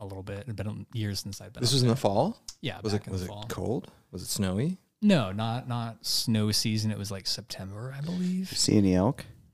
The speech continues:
Speaker 1: Uh, yeah, I mean, there's
Speaker 3: Yes.
Speaker 1: always elk.
Speaker 3: Yeah.
Speaker 1: Yeah, lots of elk, lots of mule deer, uh, going around.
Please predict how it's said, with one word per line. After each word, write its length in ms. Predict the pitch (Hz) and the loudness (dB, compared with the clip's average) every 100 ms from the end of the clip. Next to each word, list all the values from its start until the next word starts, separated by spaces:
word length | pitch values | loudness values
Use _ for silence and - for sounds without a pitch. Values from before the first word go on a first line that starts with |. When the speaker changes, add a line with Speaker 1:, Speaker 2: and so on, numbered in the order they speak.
| _ - | _ -4
Speaker 1:
Uh, 160 | 107 104 | -4 -4
yeah, 280 | 104 92 - | -6 -8 -6
I 40 | 113 | 2
mean, 40 | |
there's 120 | 92 101 | 2 4
Speaker 3:
Yes. 0 | |
Speaker 1:
always 360 | 113 110 104 101 | 2 0 -4 -6
elk. 100 | 101 | -6
Speaker 3:
Yeah. 160 | 92 - - - | -6 -8 -16 -20
Speaker 1:
Yeah, 200 | - - - - _ _ _ _ | -20 -20 -20 -20 _ _ _ _
lots 180 | 110 110 | -10 -8
of 60 | 107 | -6
elk, 200 | 98 - | -6 -2
lots 160 | 107 | -2
of 60 | 110 | -2
mule 220 | 101 104 | -2 -4
deer, 440 | 107 98 95 95 98 _ _ | -6 -6 -6 -8 -12 _ _
uh, 20 | _ _ _ | _ _ _
going 120 | 104 | -16
around. 360 | 98 98 98 | -12 -10 -8